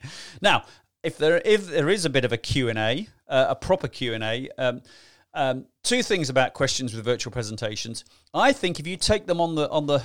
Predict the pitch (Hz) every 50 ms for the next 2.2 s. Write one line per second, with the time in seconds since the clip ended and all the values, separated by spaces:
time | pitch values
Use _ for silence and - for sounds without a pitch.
0 | - - - 151 143 139 135 139 147 143 107 90 101 135 - - - 123 - 120
1 | 104 104 107 104 117 - - - _ _ _ _ _ _ _ _ _ - 127 127
2 | 127 127 127